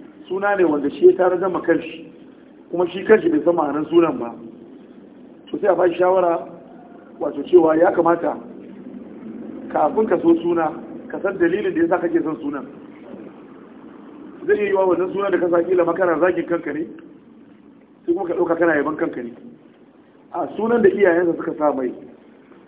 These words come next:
a cikin sunayen kila wanda ya fi so, za ga larabawa sai ga mutum ɗaya an sa mai sunaye da yawa. Iya-, iyayen sun sa mai suna da yawa. To irin wannan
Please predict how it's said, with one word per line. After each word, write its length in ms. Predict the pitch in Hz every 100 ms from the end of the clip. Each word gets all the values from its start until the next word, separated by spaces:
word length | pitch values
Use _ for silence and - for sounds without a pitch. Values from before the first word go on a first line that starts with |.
| - - - -
a 60 |
cikin 260 | - 175 175
sunayen 460 | 196 190 165 165 165
kila 160 | 175
wanda 280 | 147 190 170
ya 80 | 156
fi 120 | 156
so, 140 | - - - - - - - - - - - - - - - - - - - - - -
za 120 | 185
ga 100 | 165
larabawa 760 | 175 180 175 175 175 170 175 175 - - - - - -
sai 100 | 180
ga 80 | 170
mutum 280 | 151 202 185
ɗaya 140 | 180 175
an 120 | 180 190
sa 120 | 180
mai 140 | 170 160
sunaye 320 | 175 156 165
da 60 | 147
yawa. 240 | 147 131 - - - - - - _ _ _ _ _ _ _ _ _ _ _ _ _ _ _ -
Iya-, 280 | 185 185 180
iyayen 300 | 202 175 170
sun 120 | 165
sa 120 | 165 160
mai 140 | 151
suna 220 | 151 160 143
da 80 | 139
yawa. 220 | 135 131 - - - - - _ _ -
To 60 | 185
irin 160 | 180
wannan 300 | 170 180 170